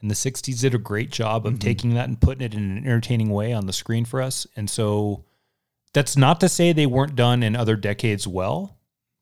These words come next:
Speaker 1: arguably.
Speaker 2: Mm-hmm.
Speaker 1: <laughs> But I don't see it done better than they were in the nineteen sixties.
Speaker 2: Excellent. Great choice.
Speaker 1: Thanks, man.
Speaker 2: Uh,
Speaker 1: Action.
Speaker 2: real quick, uh, what kind of spurred this on was, you know, horror, obviously, and we said, you know, seventies, and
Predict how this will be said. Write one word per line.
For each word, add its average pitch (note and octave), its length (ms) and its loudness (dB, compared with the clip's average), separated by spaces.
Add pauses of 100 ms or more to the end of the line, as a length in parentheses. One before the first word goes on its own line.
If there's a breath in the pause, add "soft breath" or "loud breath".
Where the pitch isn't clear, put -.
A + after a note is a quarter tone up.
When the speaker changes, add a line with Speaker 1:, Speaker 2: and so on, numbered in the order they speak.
(160)
Speaker 1:
arguably. G#2+ 720 -4
Speaker 2:
Mm-hmm. G#2 340 -2
Speaker 1:
<laughs> - 1000 -20
But G2+ 140 -2
I A2 80 4
don't G#2+ 200 -2
see A#2 120 -2
it G2+ 100 -2
done G2 160 -4
better F#2+ 240 -4
than F#2+ 160 -6
they F#2+ 100 -6
were F#2+ 180 -8
in G2+ 80 -8
the G2+ 80 -10
nineteen G#2 300 -12
sixties. - 540 -12
Speaker 2:
Excellent. A#2 440 -6 (460)
Great E3+ 180 0
choice. - 560 0
Speaker 1:
Thanks, A#2 240 -6
man. F#2+ 140 -8 (340 loud breath)
Speaker 2:
Uh, G2+ 560 0 (320)
Speaker 1:
Action. A#2+ 460 -2 (520)
Speaker 2:
real G#3+ 180 4
quick, G3 320 2
uh, B2+ 160 4
what C3 200 -2
kind E3+ 140 2
of B2+ 100 0
spurred D3 320 0
this B2+ 200 -2
on C#3 260 0
was, G#2+ 260 0
you A2 80 -2
know, G2+ 300 -2
horror, A2+ 440 2
obviously, G2 500 0
and G2 80 -2
we F#2+ 80 -4
said, G2 260 -4
you G2 60 -4
know, F#2+ 120 -6
seventies, G2 720 -2
and F#2 280 -8